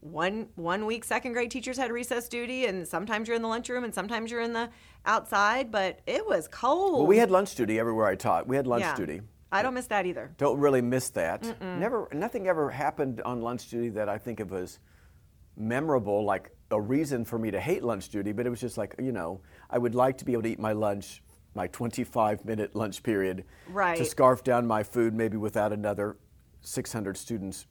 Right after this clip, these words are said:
Speaker 2: t-, chattering away at the same time.
Speaker 1: Exactly, yeah. And I don't miss the paperwork, you know, like the district paperwork, the turning this in, the turning that in, the deadlines and things like that. It's kinda like what you said. I, I enjoy just being free.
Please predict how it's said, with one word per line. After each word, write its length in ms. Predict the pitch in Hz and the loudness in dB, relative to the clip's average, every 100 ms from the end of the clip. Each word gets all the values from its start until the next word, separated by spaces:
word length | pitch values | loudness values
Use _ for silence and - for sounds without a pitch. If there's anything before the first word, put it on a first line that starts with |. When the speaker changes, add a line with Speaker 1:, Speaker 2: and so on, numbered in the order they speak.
| - | -16
Speaker 2:
t-, 80 | - - | -16 -10
chattering 360 | - 117 95 95 | -2 -2 0 -2
away 200 | 92 95 | -2 -2
at 80 | |
the 80 | 98 | -4
same 140 | 101 98 | -6 -4
time. 320 | - 110 95 | -2 -2 -2
Speaker 1:
Exactly, 320 | 147 - 170 - | -6 -10 -14 -10
yeah. 160 | 170 151 - - | -8 -8 -12 -4
And 120 | 262 | -2
I 120 | 277 | -2
don't 440 | 240 233 254 311 - | -2 2 2 2 -4
miss 560 | 214 208 208 214 - - - - - - - _ - - | -4 -2 -2 -4 -10 -18 -20 -20 -20 -20 -20 _ -20 -8
the 100 | 185 | -6
paperwork, 840 | - 180 170 226 226 233 240 233 - - - - | -4 -4 -4 -2 -2 0 -2 -6 -14 -20 -20 -16
you 140 | 208 208 | -8 -2
know, 300 | 185 175 180 | 0 2 2
like 240 | 160 160 | 0 -2
the 60 | 160 | -4
district 400 | 180 180 185 - | -4 -6 -8 -6
paperwork, 480 | 185 190 185 175 | -4 0 0 0
the 80 | 180 | -4
turning 340 | - 196 185 185 | -6 -4 -4 -4
this 200 | 180 185 | -4 -4
in, 200 | 170 170 | -2 -2
the 80 | 165 | -6
turning 360 | 196 180 175 | -6 -6 -4
that 280 | 170 165 165 | -2 0 0
in, 360 | 165 165 170 170 | -2 -4 -4 -6
the 100 | 160 | -6
deadlines 680 | 160 156 156 156 156 160 156 | -2 -2 -2 -4 -4 -6 -10
and 120 | 143 | -10
things 220 | 143 147 | -10 -8
like 160 | 135 - | -8 -4
that. 160 | 123 | -6
It's 140 | 170 - | -6 -6
kinda 180 | 202 | -2
like 140 | 165 160 | -2 -4
what 100 | 127 | -6
you 80 | 160 | -6
said. 240 | 165 156 | -4 -2
I, 60 | 160 156 | -2 -2
I 160 | 143 160 | -2 -2
enjoy 360 | 170 180 170 | -4 -4 -4
just 240 | 160 160 - | -4 -8 -8
being 220 | 170 156 | -8 -8
free. 560 | - 180 175 220 254 | -8 -6 -4 -4 -8